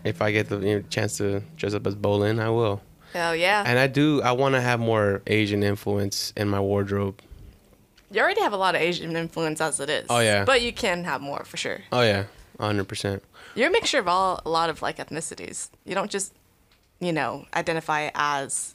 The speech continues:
Speaker 2: Hispanic, Mexican.
Speaker 1: Mm-mm.
Speaker 2: It's a lot of other influences that comes as well.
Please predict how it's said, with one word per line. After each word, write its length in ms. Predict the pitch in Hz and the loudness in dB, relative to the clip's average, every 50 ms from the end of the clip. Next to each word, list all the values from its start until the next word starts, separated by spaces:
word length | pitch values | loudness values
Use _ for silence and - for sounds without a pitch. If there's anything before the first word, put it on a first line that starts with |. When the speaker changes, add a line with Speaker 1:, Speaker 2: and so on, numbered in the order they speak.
| _ - | _ -12
Speaker 2:
Hispanic, 560 | 175 - - - 147 - 139 113 - - - | -12 -10 -8 -8 -8 -6 -8 -8 -10 -8 -10
Mexican. 580 | 110 - - - - - 147 135 131 147 160 165 - _ _ | -10 -8 -8 -10 -10 -8 -8 -6 -6 -6 -8 -10 -12 _ _
Speaker 1:
Mm-mm. 200 | 123 110 - - 107 104 | -6 -4 -2 -2 -2 -2
Speaker 2:
It's 100 | 101 101 | -2 -2
a 40 | 180 | -2
lot 240 | 180 185 185 175 170 | 0 0 2 2 2
of 180 | 170 151 147 - - | 0 -2 -2 -4 -2
other 200 | - 165 151 156 - | -4 -2 0 0 -2
influences 720 | 151 156 160 - 143 135 135 120 - - - 123 139 147 | -2 -4 -6 -8 -6 -6 -6 -6 -8 -10 -10 -10 -10 -8
that 180 | - - - - | -8 -8 -8 -6
comes 560 | - 156 147 143 139 139 - - - - - _ _ _ _ _ _ _ - | -8 -8 -8 -8 -8 -8 -8 -8 -10 -12 -16 _ _ _ _ _ _ _ -6
as 180 | 151 151 - | -6 -6 -4
well. 280 | - - - - - | -6 -8 -8 -8 -12